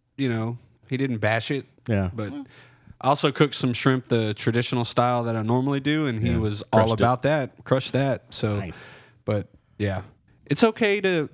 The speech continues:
Speaker 1: to have some conflicting opinions on
Speaker 2: Yeah.
Speaker 1: that kind of thing. I
Speaker 2: I
Speaker 1: mean,
Speaker 2: mean, sometimes I do a steak with just salt and pepper, and sometimes I do it with, like, I don't know, like a barbecue rub or something.
Speaker 1: yeah,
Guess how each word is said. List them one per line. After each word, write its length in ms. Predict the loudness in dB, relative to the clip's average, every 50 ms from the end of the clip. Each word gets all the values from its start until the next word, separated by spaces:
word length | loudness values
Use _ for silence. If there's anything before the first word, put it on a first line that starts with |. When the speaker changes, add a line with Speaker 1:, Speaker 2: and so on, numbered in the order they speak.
| _
Speaker 1:
to 240 | 0 0 2 2 2
have 180 | 2 0 0 0
some 200 | 0 0 0 2
conflicting 840 | 2 0 0 2 2 0 0 2 2 2 2 2 0 -2 -2 -4 -6 -10 -18 -20 -20 -12 -8
opinions 480 | -8 -2 0 2 2 2 2 0 0 0
on 100 | 2 2
Speaker 2:
Yeah. 60 | 2
Speaker 1:
that 120 | 0 0 0
kind 200 | 0 0 0 0
of 60 | 0
thing. 320 | -2 -2 0 0 -2 -2
I 40 | -2
Speaker 2:
I 40 | -2
Speaker 1:
mean, 60 | 0 0 0 -2 -4
Speaker 2:
mean, 140 | -6 -8 -10 -14 -14 -6
sometimes 440 | -2 -2 -2 0 0 0 0 0 0
I 80 | 0
do 160 | 0 0 0 -2
a 40 |
steak 360 | -2 -2 -2 -2 -2 -2 -2 -2
with 180 | -2 -2 0
just 240 | 0 0 0 0 0
salt 220 | -2 -4 -2 -2
and 100 | -2 -2
pepper, 240 | -2 -2 -2 -2 -2 -2
and 140 | -4 -4
sometimes 420 | -4 -4 -4 -2 -2 -2 -2 -2 -2
I 80 | -2
do 220 | -2 -2 -2 -2 -2
it 40 | 0
with, 200 | -2 -2 -2 -4 _ _ _ _ -20 -20 -20 -20 -18 _
like, 180 | -6 -6 -6 -6 -8 -10 -8
I 60 | -4
don't 160 | -4 -2 -2 -2
know, 80 | -2
like 160 | -2 -2 -2
a 40 | 0
barbecue 380 | 0 0 0 0 0 0 0 2
rub 180 | 2 2 0
or 80 | 0 -2
something. 440 | -2 -4 -4 -4 -2 -2 -4 -4 -4
Speaker 1:
yeah, 160 | -4 -6 -8